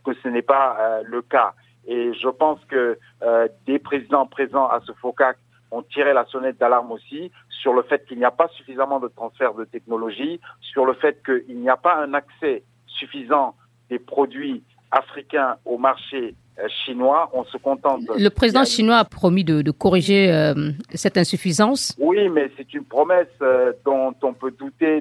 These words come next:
Speaker 1: de la réalité et de la concrétisation, parce que pour le moment,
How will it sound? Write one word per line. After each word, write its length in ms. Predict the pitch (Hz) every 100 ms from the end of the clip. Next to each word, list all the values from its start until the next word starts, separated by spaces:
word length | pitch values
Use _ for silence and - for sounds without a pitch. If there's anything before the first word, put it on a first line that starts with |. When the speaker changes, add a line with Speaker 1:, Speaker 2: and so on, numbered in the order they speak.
| -
Speaker 1:
de 60 | 131
la 180 | 123
réalité 580 | 120 131 131 180 - 147
et 40 | 117
de 80 |
la 100 | 123
concrétisation, 880 | 123 127 - 120 - 113 131 - 180
parce 220 | - 123
que 180 | _ 127 110 - _ -
pour 140 | 135
le 80 | 131
moment, 480 | 135 139 143 135